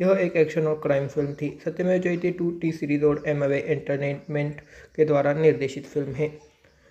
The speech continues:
film सत्यमेव जयते नामक की पहली श्रृंखला की अगली कड़ी के तौर पर जारी होती है। इसमें पिछली film के अंदर भूमिका करने वाले मुख्य भूमिका के साथ-साथ जॉन अब्राहम फिर से अभिनय करेंगे।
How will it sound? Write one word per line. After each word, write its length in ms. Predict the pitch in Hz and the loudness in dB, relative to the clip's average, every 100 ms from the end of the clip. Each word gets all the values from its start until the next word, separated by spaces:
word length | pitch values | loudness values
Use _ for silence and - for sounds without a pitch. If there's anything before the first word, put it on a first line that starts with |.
| _ | _
film 300 | - 165 156 | -4 2 2
सत्यमेव 440 | 156 151 151 147 131 | 2 -2 0 0 0
जयते 320 | 139 139 160 151 180 - - - - - 180 | -6 -8 -8 -10 -12 -20 -20 -20 -20 -4 0
नामक 340 | 156 160 165 | 2 2 0
की 60 | 175 | -2
पहली 380 | 165 160 160 175 | 2 4 6 4
श्रृंखला 400 | 170 156 160 156 | 4 2 2 2
की 260 | 160 156 | 2 0
अगली 300 | 160 147 143 | 0 2 2
कड़ी 260 | 143 143 143 | 0 -2 -4
के 140 | 143 | -6
तौर 280 | 139 147 139 | -6 -6 -6
पर 100 | 147 | -6
जारी 300 | 139 151 139 | -4 -2 -2
होती 280 | 135 147 143 | -4 -6 -6
है। 160 | 135 180 - _ - _ _ _ | -8 -8 -10 _ -20 _ _ _
इसमें 320 | 202 202 220 220 | 2 6 6 6
पिछली 300 | 190 202 202 | -2 -2 -2
film 320 | 196 190 180 | 0 0 0
के 120 | 196 | 0
अंदर 320 | 185 175 175 | 0 0 -2
भूमिका 360 | 165 165 160 160 | 0 0 0 2
करने 320 | 156 151 156 | 2 0 2
वाले 340 | 156 147 151 160 - | 0 2 2 0 -4
मुख्य 280 | 156 - | -4 -2
भूमिका 400 | 156 147 151 151 | -2 0 0 0
के 180 | 147 151 | -2 -4
साथ-साथ 520 | 147 147 139 - 147 143 - _ - | -6 -4 -6 -4 -6 -6 -12 _ -14
जॉन 200 | 147 143 | 2 4
अब्राहम 500 | 143 135 - 127 147 - | 4 2 2 0 -4 0
फिर 120 | 156 | 0
से 160 | 151 147 | 2 0
अभिनय 320 | 135 135 131 | 0 -2 -8
करेंगे। 380 | 131 135 135 | -8 -8 -8